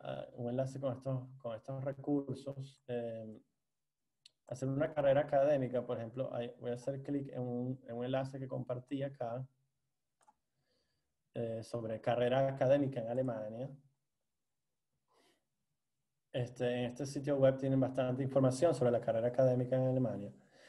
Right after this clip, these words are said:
La carrera académica es bastante, es bastante difícil, es como, eh, cuesta arriba, si, si quieren realmente hacerla. Eh, por ejemplo, eh,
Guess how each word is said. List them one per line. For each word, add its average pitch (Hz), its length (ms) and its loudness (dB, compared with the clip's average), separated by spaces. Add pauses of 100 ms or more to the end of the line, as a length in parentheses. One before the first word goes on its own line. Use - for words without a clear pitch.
(260)
La 131 100 6
carrera 139 260 12
académica 156 380 8
es 151 60 4
bastante, 139 960 8
es 117 60 0
bastante 131 500 4
difícil, 107 520 -2
es - 100 -12
como, 110 380 -10
eh, 131 340 -12
cuesta 127 320 2
arriba, 110 340 -2 (260)
si, 104 580 -8 (1040)
si - 200 -10
quieren 113 400 0
realmente 117 440 4
hacerla. 90 500 -2 (760)
Eh, 120 380 2
por 123 140 6
ejemplo, 107 640 2
eh, 113 520 0